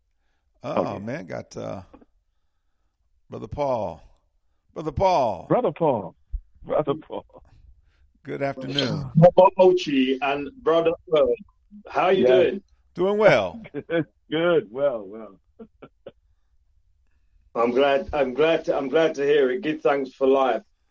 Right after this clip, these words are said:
Speaker 2: Yeah.
Speaker 3: Um, you know, Baba Ochi, I wanna, I wanna just touch on some, um, uh, international affairs, uh, because, uh,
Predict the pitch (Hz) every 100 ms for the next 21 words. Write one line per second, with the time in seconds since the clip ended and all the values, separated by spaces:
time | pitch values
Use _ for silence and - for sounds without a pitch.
0 | _ _ _ 104 135 139 135 - - -
1 | 104 160 190 185 170 160 156 156 156 151
2 | 147 170 180 - 160 175 170 160 156 -
3 | 160 156 147 135 143 135 135 127 113 _
4 | _ _ _ _ _ _ _ - 131 127
5 | - 139 139 135 127 _ - 127 123 104
6 | - 147 117 104 - 123 120 107 127 135
7 | 123 120 131